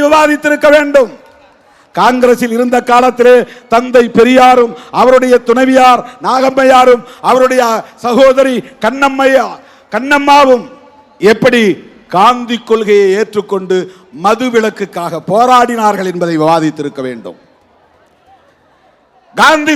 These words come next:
சொன்னார் என்பதற்காக தமது தோட்டத்திலே இருந்த, தோப்பிலே இருந்த ஐநூறுக்கு மேற்பட்ட தென்னை மரங்களை வெட்டி எறிந்தவர் பெரியார். பெரியாருடைய பங்களிப்பை பேசியிருக்க வேண்டும். திராவிட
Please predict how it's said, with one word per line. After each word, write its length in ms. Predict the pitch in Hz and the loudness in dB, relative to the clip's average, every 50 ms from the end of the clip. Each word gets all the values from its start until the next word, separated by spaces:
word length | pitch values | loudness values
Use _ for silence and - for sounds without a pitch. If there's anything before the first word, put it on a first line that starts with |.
| - - | -2 -2
சொன்னார் 360 | 277 294 311 311 311 311 302 302 | -2 -2 0 2 2 2 2 0
என்பதற்காக 500 | 302 311 311 302 294 294 311 311 302 294 302 294 302 | 0 0 0 0 0 0 0 2 2 2 0 0 0
தமது 200 | 294 302 294 294 285 285 | 0 2 2 2 2 2
தோட்டத்திலே 480 | 285 311 302 311 311 311 320 311 311 320 311 311 | 2 2 2 0 -2 -2 0 2 2 2 2 2
இருந்த, 220 | 311 311 311 302 302 302 - | 0 0 2 0 0 0 2
தோப்பிலே 360 | 294 320 320 320 320 311 311 311 311 302 | 0 0 0 0 2 2 2 2 2 2
இருந்த 220 | 302 302 311 311 302 269 - - - - - - 190 247 | 0 0 0 0 0 0 -2 -8 -20 -20 -6 -2 0 2
ஐநூறுக்கு 420 | 302 320 320 320 320 320 311 320 311 311 | 2 4 2 2 2 2 0 0 2 2
மேற்பட்ட 360 | 311 302 302 311 294 - 302 294 294 294 | 2 2 2 0 -2 0 0 0 2 0
தென்னை 240 | 285 311 320 320 311 311 | 0 2 2 0 2 2
மரங்களை 380 | 320 311 311 311 302 311 302 294 294 294 | 2 2 2 2 2 2 2 4 2 2
வெட்டி 220 | 285 294 320 330 320 311 | 0 -2 -2 0 0 0
எறிந்தவர் 400 | 311 311 302 311 302 302 294 - | 0 0 2 2 2 2 2 2
பெரியார். 420 | 294 311 330 330 311 285 - - - - _ _ _ _ _ _ _ _ _ _ _ _ _ _ _ _ _ _ _ _ _ _ _ _ _ - | 0 2 2 0 -2 -4 -6 -10 -16 -18 _ _ _ _ _ _ _ _ _ _ _ _ _ _ _ _ _ _ _ _ _ _ _ _ _ -4
பெரியாருடைய 580 | 208 233 285 311 311 302 302 285 269 262 262 254 - 233 | -2 0 2 2 2 2 2 2 2 2 0 0 0 0
பங்களிப்பை 480 | 247 247 262 277 269 262 247 240 247 240 - 226 | -2 -2 0 -2 -2 0 0 0 0 0 2 2
பேசியிருக்க 480 | 233 220 - 240 214 202 202 202 202 170 165 | 2 2 2 0 -2 -4 -4 -4 -4 -4 -4
வேண்டும். 300 | 165 160 151 123 - _ _ _ _ _ _ _ _ _ _ _ _ _ _ _ _ _ _ _ _ _ _ _ - | -4 -6 -8 -12 -14 _ _ _ _ _ _ _ _ _ _ _ _ _ _ _ _ _ _ _ _ _ _ _ -2
திராவிட 360 | 190 240 269 285 277 277 277 | 2 4 4 4 4 4 4